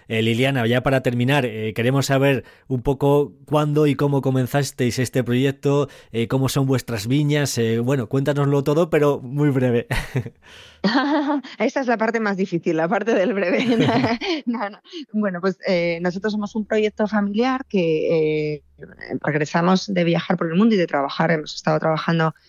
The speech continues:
Speaker 2: en diferentes bodegas en Australia, en California y en Portugal, y en dos mil quince llevamos a cabo nuestra primera vendimia aquí en Arribes. Todo empieza con una viña que plantó el bisabuelo de mi marido, de José,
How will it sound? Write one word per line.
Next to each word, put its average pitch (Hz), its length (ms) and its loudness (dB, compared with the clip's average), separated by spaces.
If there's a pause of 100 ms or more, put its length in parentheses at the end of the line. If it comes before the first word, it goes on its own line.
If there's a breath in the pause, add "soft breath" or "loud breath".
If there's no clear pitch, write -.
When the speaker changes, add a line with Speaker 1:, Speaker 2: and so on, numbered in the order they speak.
(140 soft breath)
Speaker 2:
en 175 120 2
diferentes 160 440 0
bodegas 165 420 0
en 156 220 2
Australia, 170 640 0
en 160 80 -6
California 160 760 0
y 156 60 0
en 156 80 -4
Portugal, 196 520 0 (240 soft breath)
y 202 280 4
en 185 100 -2
dos 185 180 0
mil 202 180 -2
quince 254 540 0
llevamos 165 340 -2
a 170 40 -2
cabo 170 220 0
nuestra 160 300 0
primera 151 340 0
vendimia 156 420 2
aquí 156 300 -2
en 147 100 -2
Arribes. - 500 -6 (340 loud breath)
Todo 208 160 2
empieza 208 340 2
con 202 380 0 (220)
una 202 200 2
viña 202 240 2
que 196 120 -2
plantó 196 280 0
el 196 80 0
bisabuelo 196 480 0
de 190 480 2
mi 190 140 2
marido, 285 400 2
de 180 160 0
José, 277 400 -4